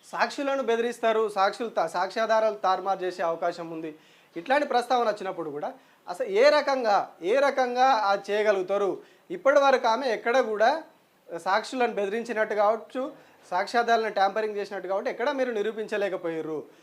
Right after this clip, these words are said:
ఫోన్లు ఎరేజ్ చేసిర్రు అన్నారు, ఫోన్ డేటా ఎరేజ్ చేసిర్రు అన్నారు, ఇవన్నీ చెప్పుకొస్తున్నారు కానీ ఎక్కడ కూడా మీరు దాన్ని క్లియర్ కట్‌గా మీరు చెప్పలేకపోయారు, ఇది ఎట్లా పాసిబుల్ అవుతుంది అని చెప్పి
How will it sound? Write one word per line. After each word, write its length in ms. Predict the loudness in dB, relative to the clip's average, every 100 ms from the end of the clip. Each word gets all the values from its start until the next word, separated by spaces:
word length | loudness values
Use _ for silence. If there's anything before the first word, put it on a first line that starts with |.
| _ _ -6
ఫోన్లు 360 | -2 0 0
ఎరేజ్ 260 | -2 -2 -2
చేసిర్రు 320 | -2 -2 -4
అన్నారు, 220 | -2 -4
ఫోన్ 280 | -4 -4 0
డేటా 260 | 0 0 -2
ఎరేజ్ 240 | -2 -6
చేసిర్రు 260 | -8 -6 -6
అన్నారు, 200 | -6 -4
ఇవన్నీ 260 | -4 -4
చెప్పుకొస్తున్నారు 580 | -4 -4 -6 -10 -6 -6
కానీ 260 | -6 -10 -14 _ _ _ -10
ఎక్కడ 280 | 0 4
కూడా 220 | 4 4 0
మీరు 220 | -2 0
దాన్ని 240 | 0 -2
క్లియర్ 380 | -2 0 0 0
కట్‌గా 240 | -2 -4
మీరు 160 | -4 -6
చెప్పలేకపోయారు, 840 | -6 -4 -4 -4 -4 -4 -4 -2
ఇది 180 | -2 -2
ఎట్లా 340 | -4 -2 -4 -2
పాసిబుల్ 420 | 0 0 -2 -4
అవుతుంది 320 | -2 -4 -6
అని 140 | -6
చెప్పి 320 | -8 -10 -12